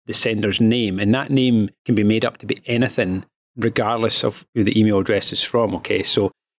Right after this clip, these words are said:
you wanna make sure if you're on a mobile, you, normally if you click on the email name, it will expand and it will actually show you the email address that the email came from. So that's the first thing to check. And we know that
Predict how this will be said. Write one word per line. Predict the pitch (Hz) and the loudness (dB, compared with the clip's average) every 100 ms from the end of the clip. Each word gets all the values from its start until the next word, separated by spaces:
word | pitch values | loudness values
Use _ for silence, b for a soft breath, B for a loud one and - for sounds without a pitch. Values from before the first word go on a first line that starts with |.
| - | -2
you | 117 | 0
wanna | 147 | 2
make | 160 - | 2 2
sure | - | 2
if | 123 | 2
you're | - | 2
on | 110 | 0
a | |
mobile, | 98 113 123 104 95 | 2 2 2 2 0
you, | 95 | -2
normally | 117 123 131 | -2 0 0
if | 117 | 0
you | 107 | -4
click | - - 131 - | -6 -6 -6 -2
on | 127 117 | 2 4
the | 117 123 | 4 4
email | 117 113 123 123 - | 2 4 2 -2 -6
name, | 101 110 123 139 - | -2 0 0 -2 -6
it | 123 - | -8 0
will | 101 | 0
expand | - - - 113 131 131 | 0 -4 -4 -2 0 0
and | 104 | 0
it | |
will | 104 | -2
actually | 104 - 98 | -4 -4 -2
show | - 123 | 0 2
you | 110 104 | 2 2
the | 98 101 | 2 2
email | 107 98 | 2 0
address | 95 101 98 - - - | 0 0 0 -4 -8 -2
that | |
the | 104 | 2
email | 101 98 | 2 2
came | 110 98 | -2 -4
from. | - 98 90 | -2 -2 0
So | 104 | -2
that's | 120 - - | -2 -2 -4
the | - | -4
first | - 120 110 - | -6 -4 -2 0
thing | 104 98 - _ | 0 0 -4 _
to | 104 | -8
check. | - 101 - | -2 -2 0
And | 107 | 0
we | 135 | 2
know | 160 151 | 4 2
that | 127 | 0